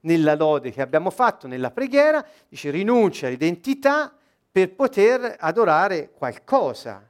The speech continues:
Chi? Il denaro, il potere, la fama. Chi? Quando fai quello,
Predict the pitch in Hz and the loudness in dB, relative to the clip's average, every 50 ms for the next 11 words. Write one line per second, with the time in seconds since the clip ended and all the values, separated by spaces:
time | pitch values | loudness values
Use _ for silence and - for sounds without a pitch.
0 | _ _ - 220 214 170 131 - - - 135 127 127 123 156 160 170 190 202 190 | _ _ -6 -4 -4 -4 -4 -6 -6 -6 -6 -6 -2 0 0 2 2 2 0 2
1 | 175 160 147 143 139 135 - - 143 139 - - 208 202 180 151 131 127 127 127 | 0 0 0 -2 -2 -4 -6 -4 -6 -4 2 4 4 4 4 2 -4 -4 -4 -6
2 | - - 208 208 180 151 131 123 117 110 - - 226 220 170 - - - _ _ | -4 -2 -2 0 0 -2 -4 -6 -10 -12 -12 -8 -6 -6 -6 -8 -12 -20 _ _
3 | - 233 254 254 247 240 - 226 208 202 - 277 247 190 151 131 120 127 131 143 | -6 -4 0 0 0 0 0 -2 -2 -2 0 2 2 2 2 0 -6 -6 -2 0
4 | 165 208 202 - | 0 0 -2 -6